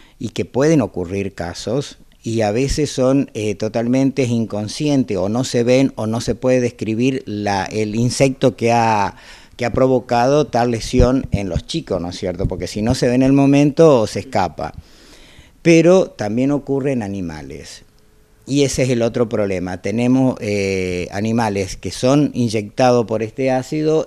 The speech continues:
y no, eh, no sabemos cuál es el, es el agente, porque,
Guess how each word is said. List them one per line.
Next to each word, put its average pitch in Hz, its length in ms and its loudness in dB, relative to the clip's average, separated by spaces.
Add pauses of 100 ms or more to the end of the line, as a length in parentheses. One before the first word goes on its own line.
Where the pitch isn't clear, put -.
y 143 220 2
no, 156 480 2
eh, 101 840 0 (680)
no 113 140 -4
sabemos 127 480 0
cuál 120 260 0
es 123 100 2
el, 117 160 -2
es 107 120 -8
el 98 180 -2
agente, 107 580 0
porque, 92 800 -4